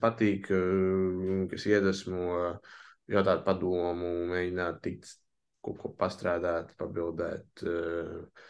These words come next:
Attiecīgi nebaidīties no tā, kad, ā,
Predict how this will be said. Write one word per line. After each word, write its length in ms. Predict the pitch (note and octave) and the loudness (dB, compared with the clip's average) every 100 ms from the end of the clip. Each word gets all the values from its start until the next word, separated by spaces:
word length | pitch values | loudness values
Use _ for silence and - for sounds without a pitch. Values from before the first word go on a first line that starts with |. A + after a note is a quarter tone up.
| - _ - | -20 _ 2
Attiecīgi 400 | B2+ G#2+ A2 B2+ | 4 4 4 6
nebaidīties 640 | C#3+ G#2+ G2+ G2 G2 F#2+ | 8 8 8 4 2 2
no 160 | G2 F#2+ | -2 2
tā, 160 | G2+ G#2+ A2 | 6 6 4
kad, 140 | F#2+ F2 F2 | 0 -4 -2
ā, 480 | F2+ F2 E2+ E2+ | 0 2 2 0